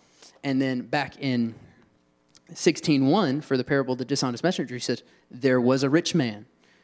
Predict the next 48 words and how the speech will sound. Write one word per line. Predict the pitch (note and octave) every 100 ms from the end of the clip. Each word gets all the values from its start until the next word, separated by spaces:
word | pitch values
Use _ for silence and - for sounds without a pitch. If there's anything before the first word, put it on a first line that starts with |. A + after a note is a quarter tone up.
| _ _ C3+
And | B2+
then | A#2+
you | B2 C3+
flip | - D3+
back | C3+ C3
to | -
Luke | C3 C3
fifteen | - C#3+ - B2+
eleven, | A#2+ E3+ F3 C#3+ F3 _ _ _ _ _ -
and | C3
he | B2+
says, | C#3 A#2+ - -
"And | A#2+ A2
there | B2
was | C#3+ C#3+
a |
man | D3+ D#3+ D3 - _ _
who | C#3
had | C3 B2+
two | - D3+
sons." | - D#3+ C#3 - - _ _ _ _ _ _ _ _
So | - E3 C#3 C3
Luke | D#3+ -
is | D3+
setting | - F3+ F3 D#3+
up | D#3
a | C#3
thing | - B2
that | A#2 -
this | D3 C3+
is | A#2+ -
a | C3
parable. | - D3 B2 G#2+
This | A2 A#2+
is | B2
not | C3 D3 - C3+
reality | C3 B2 C3 C3 A#2+ A#2
of | A2+ A#2+
what | A#2+
actually | A#2+ A#2 -
happened. | A#2 A#2 - A2
He | B2+
is | A#2+
trying | - C#3+ C3
to | B2+
push | - - E3 -
a | C#3
point. | - B2+ -